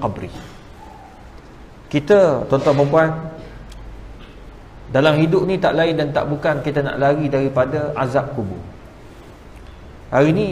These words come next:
pagi tadi, sahabat saya, suami kepada penyanyi terkenal Nora, telah kembali kepada Allah Subhanahu wa Ta'ala. Dia meninggal pada hari Jumaat setelah solat subuh.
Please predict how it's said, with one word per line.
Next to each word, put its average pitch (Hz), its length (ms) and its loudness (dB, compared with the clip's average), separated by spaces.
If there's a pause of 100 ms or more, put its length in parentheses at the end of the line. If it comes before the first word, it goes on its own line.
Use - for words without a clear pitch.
pagi 143 240 0
tadi, 151 300 0
sahabat 135 340 2
saya, 139 320 -2 (1600)
suami 131 400 0
kepada 120 640 0 (1120)
penyanyi 131 400 -2
terkenal 127 460 -4 (180)
Nora, 127 300 0 (1200)
telah 151 160 2
kembali 139 480 0
kepada 117 320 -4
Allah 117 240 -2
Subhanahu 101 560 -6
wa 90 140 -6
Ta'ala. - 320 -12 (1080)
Dia 139 140 2
meninggal 165 420 2
pada 151 220 -2
hari 147 180 0
Jumaat 131 400 -6 (1400)
setelah 165 400 -2
solat 160 320 0
subuh. 110 300 -4